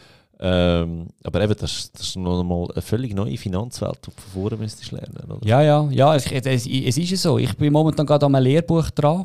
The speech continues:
Speaker 2: oder? Weil ich ja
Speaker 1: Ja.
Speaker 2: noch in dem Sinne als Dozent auftrete und das versuche ich jetzt wirklich dort mal systematisch eigentlich alles durchzuackern. Und ich komme eigentlich zum Schluss, jetzt auch bin ich gerade im Teil, wo es um, um Anlagen geht, weisst, und so. Und dort muss ich sagen,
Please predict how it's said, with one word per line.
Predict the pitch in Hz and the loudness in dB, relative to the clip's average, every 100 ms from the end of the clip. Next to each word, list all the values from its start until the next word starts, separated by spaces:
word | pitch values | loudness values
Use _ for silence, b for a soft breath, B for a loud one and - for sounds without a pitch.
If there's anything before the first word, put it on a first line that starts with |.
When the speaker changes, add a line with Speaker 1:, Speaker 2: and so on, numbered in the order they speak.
| - | -2
Speaker 2:
oder? | 123 139 | 0 2
Weil | 135 | 0
ich | 127 | 0
ja | 135 | 2
Speaker 1:
Ja. | 104 | 2
Speaker 2:
noch | 120 | 2
in | |
dem | 127 131 | 0 0
Sinne | 131 123 | 0 -2
als | - | -2
Dozent | 113 - 123 147 | -4 0 0 -2
auftrete | 147 - 143 143 - | -6 -2 -2 -2 -2
und | 123 131 | -2 -2
das | 117 | -2
versuche | 123 135 | -2 -2
ich | 117 | -2
jetzt | 127 - | -4 -4
wirklich | 147 - 135 | -4 -2 -2
dort | 143 139 | -2 -2
mal | 127 120 | -2 -2
systematisch | 131 123 131 120 117 131 127 | -2 -4 -2 0 0 -2 -4
eigentlich | 123 - | -4 -2
alles | 107 131 | -2 -2
durchzuackern. | - 135 147 - 107 - 131 139 B B B B - | -2 -4 -4 -6 -6 -2 0 0 B B B B -6
Und | 117 - | -6 -2
ich | 139 | -2
komme | 123 120 | 0 -2
eigentlich | 110 110 | -2 -6
zum | 127 | -6
Schluss, | 110 120 135 - | -4 -2 -2 -2
jetzt | 131 - | -6 -4
auch | 120 | -4
bin | 127 | -4
ich | 123 | -4
gerade | 123 123 | -4 -4
im | 117 | -4
Teil, | - 107 127 123 | -2 0 0 0
wo | 117 | -4
es | 113 | -4
um, | 113 113 | -4 -4
um | 113 | 0
Anlagen | 101 139 143 143 147 | 2 4 2 2 -2
geht, | - 123 147 - | 0 0 0 -2
weisst, | 120 139 | -2 -2
und | - - | -6 -6
so. | - | -4
Und | 113 120 | -4 -2
dort | 147 131 | -2 -2
muss | 113 | -2
ich | |
sagen, | 107 110 107 | -2 0 -2